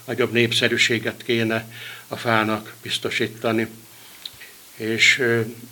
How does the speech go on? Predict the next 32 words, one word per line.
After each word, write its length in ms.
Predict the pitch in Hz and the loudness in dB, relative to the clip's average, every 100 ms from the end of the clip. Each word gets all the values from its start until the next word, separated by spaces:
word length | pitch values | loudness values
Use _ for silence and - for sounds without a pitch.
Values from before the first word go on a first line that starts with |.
| - | -14
egy 200 | - 156 - | -10 -8 4
pár 240 | 151 123 | 8 8
éve 320 | 123 123 117 | 10 10 8
már, 300 | 117 113 117 | 8 10 8
ö, 520 | 127 135 - 147 151 139 | 6 -2 -6 -8 -6 0
neki 300 | 120 120 120 | 2 4 2
is 120 | - | 2
futok 360 | 131 120 117 | 2 2 2
annak, 380 | 120 120 117 113 | 2 4 4 2
hogy 180 | 120 113 - - - - - - | 0 -2 -4 -16 -20 -20 -18 -4
hogy 320 | 113 107 113 - | -2 -2 -4 -2
próbáljuk 540 | 120 120 117 113 113 | 0 2 6 6 6
meg 140 | 117 113 | 0 -2
ezt 200 | 107 - | -2 -4
a 60 | |
fát 300 | 107 120 110 | 0 2 2
az 100 | 117 | 0
évfája 640 | 113 117 113 - 113 113 113 | 2 2 0 0 2 2 2
versengésben 720 | 113 - 120 107 117 120 113 | 2 2 0 0 -2 0 0
elindítani, 800 | 117 120 117 117 117 120 123 - - - - | 2 2 2 0 0 0 0 -6 -14 -12 -8
de 100 | 139 | -2
hát 120 | 135 | 0
ehhez 280 | 160 139 135 | 0 0 2
egy 140 | 127 127 | 2 2
ember 360 | 117 110 110 | 2 0 -2
kevés. 560 | 113 104 101 95 - - - - - - - | -4 -6 -8 -4 -4 -6 -14 -20 -20 -18 -12
Most 160 | - | -6
hála 300 | - 123 117 | 4 6 8
Istennek 540 | 120 117 127 117 117 117 | 4 2 2 2 0 -2
mögénk 360 | 123 117 110 | 0 0 0
felsorakozott 960 | - 123 117 123 113 113 120 117 117 - | -2 -2 0 0 0 -2 -2 -2 -6 -4
a, 200 | 113 | -4